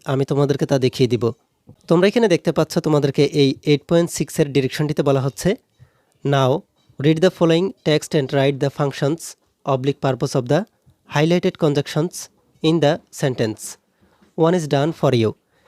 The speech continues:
এই ডিরেকশনটির বাংলাটি হচ্ছে, "এবারে নিচে লেখাটি পড়ো এবং তাতে হাইলাইট করা কনজাংশন বাক্যে কী কাজ করছে তা লেখো।" একটি উত্তর করে দেওয়া হলো। তাহলে তোমরা এখানে দেখতে পাচ্ছ, তোমাদেরকে একটি লেখা দেওয়া হয়েছে।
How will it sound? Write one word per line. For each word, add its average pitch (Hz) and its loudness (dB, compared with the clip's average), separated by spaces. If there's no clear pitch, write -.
এই 151 4
ডিরেকশনটির 156 0
বাংলাটি 147 0
হচ্ছে, 170 -2
"এবারে 156 2
নিচে 147 2
লেখাটি 135 -2
পড়ো 151 -2
এবং 139 0
তাতে 147 -4
হাইলাইট 127 -2
করা 143 0
কনজাংশন 139 -4
বাক্যে 135 -2
কী 175 -6
কাজ 160 -4
করছে 160 -2
তা 139 2
লেখো।" 123 -2
একটি 147 0
উত্তর 196 -2
করে 151 -2
দেওয়া 131 0
হলো। 117 -4
তাহলে 160 0
তোমরা 190 0
এখানে 190 0
দেখতে 156 -2
পাচ্ছ, 156 -4
তোমাদেরকে 147 0
একটি 139 -4
লেখা 131 0
দেওয়া 147 2
হয়েছে। 156 0